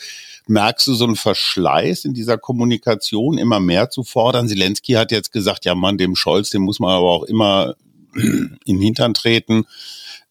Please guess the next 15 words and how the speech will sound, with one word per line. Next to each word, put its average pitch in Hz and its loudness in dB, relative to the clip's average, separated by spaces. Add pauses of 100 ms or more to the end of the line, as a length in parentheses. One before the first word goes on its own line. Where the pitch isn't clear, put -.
Ist, - -2
ich 90 -4
meine, 104 2
du 98 -2
kennst 120 -2
dich 104 0
auch 117 2
mit 117 2
Kommunikation 85 0
aus. 69 -2
Ist - -10
das 90 -4
der 87 -4
richtige 87 -10
Weg? 92 -8